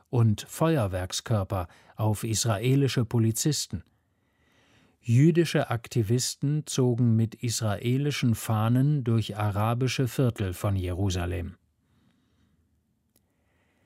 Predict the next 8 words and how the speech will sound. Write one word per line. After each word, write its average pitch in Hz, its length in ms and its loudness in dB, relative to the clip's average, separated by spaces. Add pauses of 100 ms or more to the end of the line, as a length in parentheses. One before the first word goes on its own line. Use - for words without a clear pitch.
(360)
In 120 180 4
den 117 220 6
vergangenen 131 680 2
Wochen 143 460 -2
haben 113 340 0
immer 135 400 -2
wieder 131 320 -2
Palästinenser 117 1120 0